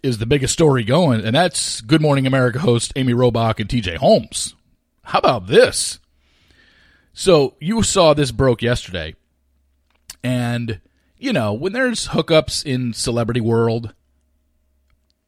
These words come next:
again, we're in twenty twenty-two, we kinda wanna see evidence and stuff like that. The Daily Mail, what did they have somebody, a private eye, just follow these two around? <laughs>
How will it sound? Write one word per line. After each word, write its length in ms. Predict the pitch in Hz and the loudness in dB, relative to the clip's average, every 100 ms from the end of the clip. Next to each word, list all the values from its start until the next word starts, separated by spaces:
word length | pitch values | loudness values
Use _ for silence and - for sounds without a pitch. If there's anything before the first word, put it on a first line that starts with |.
| _ _ 123 | _ _ -12
again, 440 | 104 143 147 131 | -6 -2 -2 -2
we're 140 | 131 131 | -2 -2
in 80 | |
twenty 240 | 117 131 123 | -2 -2 -2
twenty-two, 500 | 120 120 107 123 127 | 0 -2 0 -2 -2
we 100 | 113 | -2
kinda 220 | 127 117 | -2 -2
wanna 160 | 113 113 | -2 -2
see 200 | 110 - | -6 -6
evidence 380 | 101 120 123 | -4 -4 -4
and 100 | 131 | -8
stuff 180 | - 139 | -6 -4
like 160 | 139 131 | -2 -2
that. 320 | 139 151 - _ _ _ _ _ _ - | -2 -2 -6 _ _ _ _ _ _ -2
The 100 | 131 | -2
Daily 420 | 113 156 214 185 | 2 2 2 0
Mail, 500 | 139 160 185 143 123 | 0 2 4 4 2
what 160 | 156 220 | -2 -2
did 100 | 233 | 0
they 80 | 180 | 0
have 260 | 185 196 | 0 -2
somebody, 600 | - 190 175 180 165 123 _ _ _ - | -2 0 0 0 -2 -8 _ _ _ -12
a 80 | 139 | -6
private 360 | - 180 190 | -2 0 0
eye, 180 | 151 196 | 2 2
just 220 | 139 - | -2 -4
follow 260 | 156 143 180 | -2 0 0
these 180 | 202 - | -4 -4
two 180 | 226 | -2
around? 520 | 160 147 165 220 247 | 0 2 4 4 0
<laughs> 40 | - | -6